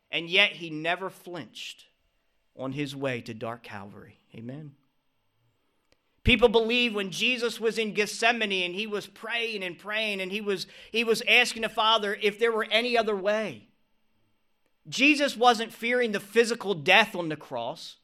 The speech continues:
What Jesus was trying to, to see if, if there was any other way was the fact that he had to become sin.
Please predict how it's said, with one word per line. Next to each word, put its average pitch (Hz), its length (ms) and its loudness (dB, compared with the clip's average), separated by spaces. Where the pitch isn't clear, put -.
What 220 280 2
Jesus 247 580 2
was 220 180 0
trying 240 400 4
to, 220 140 2
to - 360 -6
see 262 300 2
if, 233 140 0
if 220 180 -6
there 240 140 4
was 214 180 0
any 226 240 0
other 202 160 -2
way 214 460 2
was 220 220 2
the 220 100 -4
fact 226 340 4
that 208 120 0
he 247 260 -2
had 220 240 4
to 202 80 0
become 208 480 -4
sin. 233 520 -8